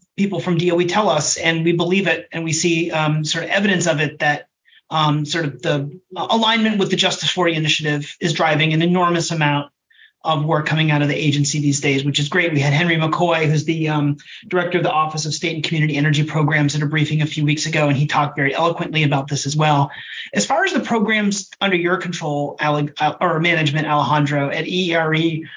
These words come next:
what are you doing to ensure that these investments are being deployed equitably? And, um, from our, for our private sector partners, I'm curious sort of how that's being received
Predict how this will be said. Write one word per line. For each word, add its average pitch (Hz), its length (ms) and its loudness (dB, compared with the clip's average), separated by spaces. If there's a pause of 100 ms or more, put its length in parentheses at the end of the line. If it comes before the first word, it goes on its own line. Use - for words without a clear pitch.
(140)
what 214 300 0
are 320 120 2
you 233 260 2
doing 170 520 2
to 180 180 -2
ensure 160 420 0
that 160 160 -2
these 151 200 -2
investments 151 720 0
are 156 120 2
being 156 260 2
deployed 147 440 -2
equitably? 156 840 0 (320)
And, 156 640 2 (180)
um, 156 440 2
from 185 220 0
our, 165 180 2
for 185 120 -2
our 170 100 2
private 269 280 2
sector 170 300 0
partners, 156 540 -2
I'm 170 120 -8
curious 185 420 2
sort - 140 -2
of 160 80 -2
how 185 220 2
that's - 200 0
being 165 300 0
received 143 680 0